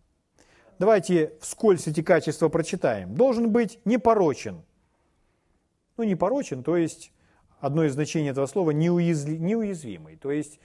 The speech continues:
человек, который, ну, чист и который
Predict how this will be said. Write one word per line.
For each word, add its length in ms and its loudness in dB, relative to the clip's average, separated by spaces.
человек, 480 0
который, 500 -2
ну, 160 -8
чист 560 -6
и 200 -6
который 540 -2